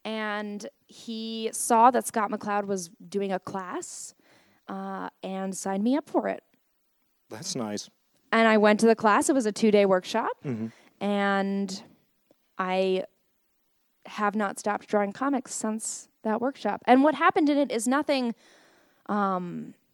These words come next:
Speaker 1: you know, it was monumental to me, but it doesn't sound monumental. All that really happened was I, we drew some comics, me and the classmates and Scott. And I remember he looked at the comic and, you know, looked right in my eyes and said,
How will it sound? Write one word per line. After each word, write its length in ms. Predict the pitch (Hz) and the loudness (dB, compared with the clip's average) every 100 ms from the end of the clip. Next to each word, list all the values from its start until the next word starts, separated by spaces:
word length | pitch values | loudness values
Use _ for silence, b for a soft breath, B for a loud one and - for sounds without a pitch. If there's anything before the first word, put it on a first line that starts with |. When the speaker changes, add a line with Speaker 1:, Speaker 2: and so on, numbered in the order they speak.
| _ _ _ | _ _ _
Speaker 1:
you 100 | 233 | 4
know, 100 | 240 | 6
it 80 | 233 | 4
was 140 | 240 | 2
monumental 580 | 240 262 294 247 247 233 | 2 4 6 4 4 2
to 140 | - 214 | 0 -2
me, 220 | 208 254 | -2 0
but 120 | 240 | 0
it 80 | 208 | 0
doesn't 280 | 208 190 - | -2 -4 -8
sound 340 | 202 196 226 | -6 -4 0
monumental. 560 | 247 254 269 285 311 294 | 0 0 0 0 0 2
All 180 | 240 277 | 2 2
that 140 | 220 | 0
really 220 | 208 240 | 0 0
happened 480 | 254 254 262 349 359 | 0 -2 -2 -2 -2
was 160 | 277 220 | -2 0
I, 380 | 208 196 190 185 | 0 0 0 -2
we 100 | 196 | -4
drew 180 | 196 220 | -2 -2
some 180 | - 214 | -2 -6
comics, 560 | 214 202 247 302 - | -4 -4 -4 -4 -6
me 160 | 214 208 | -4 -2
and 120 | 214 | -2
the 40 | 208 | -2
classmates 540 | 202 196 - 220 220 | -4 -4 -4 -6 -6
and 100 | 208 | -10
Scott. 460 | - 190 190 262 _ b b b - | -6 -4 -2 -4 _ b b b -4
And 520 | 214 208 208 208 208 | -2 0 -2 -2 -2
I 140 | 202 | 0
remember 340 | 214 214 214 220 | 2 0 -2 -4
he 140 | 226 | -2
looked 220 | 202 208 | -2 -2
at 100 | 226 | -4
the 80 | 208 | -4
comic 560 | - 208 226 330 - - | -4 0 2 0 -2 -6
and, 560 | 208 208 208 214 208 214 b b b b b b | -2 0 2 0 -2 -8 b b b b b b
you 100 | 220 | 4
know, 100 | 220 | 4
looked 240 | 196 214 214 | 4 0 0
right 240 | 214 220 | -2 2
in 80 | 247 | 2
my 200 | 240 214 | 2 0
eyes 360 | 196 220 269 269 | -2 0 0 0
and 140 | 233 | -2
said, 360 | - 208 202 | -2 -2 -2